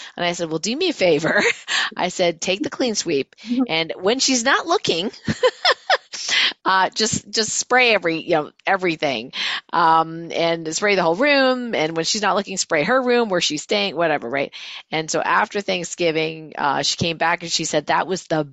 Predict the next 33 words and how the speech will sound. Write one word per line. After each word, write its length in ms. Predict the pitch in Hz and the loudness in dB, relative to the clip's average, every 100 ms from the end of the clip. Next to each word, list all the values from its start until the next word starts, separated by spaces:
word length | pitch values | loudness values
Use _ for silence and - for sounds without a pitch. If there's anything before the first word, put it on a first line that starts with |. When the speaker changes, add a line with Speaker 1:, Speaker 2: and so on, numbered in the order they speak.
| _ - | _ 0
Speaker 1:
best 480 | 208 247 311 - | 2 2 -2 -6
Thanksgiving 920 | - - 220 220 - - 175 165 156 151 | -12 -4 -2 -2 -4 -2 0 0 -2 -4
the 80 | 135 | -4
family 380 | 165 160 160 | -2 -2 -2
had 220 | 170 135 - - | -4 -4 -6 -2
ever 320 | 165 185 262 | -2 2 0
had. 380 | 294 127 147 220 | 2 0 -2 -4
Speaker 2:
Mm-hmm. 160 | 247 | -4
Mm-hmm. 560 | 247 - - - 190 180 | -6 -8 -20 -14 -10 0
Speaker 1:
That, 480 | 185 170 143 123 151 | 2 2 0 -4 -2
that 360 | 170 135 - | 0 0 -2
sister 480 | - 240 - 220 208 | -4 -2 -2 2 2
or 60 | 175 | 2
whoever 340 | 165 175 165 | 2 0 0
that 220 | 170 - | 0 0
was, 320 | 175 165 165 - | 2 2 2 0
was, 400 | 170 165 156 - | 0 0 0 -2
uh, 380 | 160 147 151 139 | 2 4 4 2
controllable. 920 | - 208 - 190 165 151 165 262 - | 0 -2 2 2 2 2 2 2 0
She 180 | - 160 | -4 0
wasn't 460 | 165 165 208 196 _ | 0 0 -4 -6 _
super 480 | - - 202 190 220 | -10 -6 -4 -2 -2
negative. 580 | 190 151 147 151 339 - - - - - | 0 0 0 2 0 -2 -10 -16 -14 -2
Uh, 180 | 151 156 | 0 2
they 120 | 165 | 2
actually 280 | 165 - 247 | 0 0 0
had 200 | 277 - | 0 -2
fun 580 | _ - 185 175 220 254 | _ 2 4 4 2 -2
and 160 | 185 | -2
good 160 | 180 190 | -4 -2
conversations. 920 | 214 214 277 - 190 160 - 196 196 | 0 0 0 -2 0 0 -2 -6 -4
They 120 | 185 | -4
didn't 320 | 170 190 254 | -2 -4 -6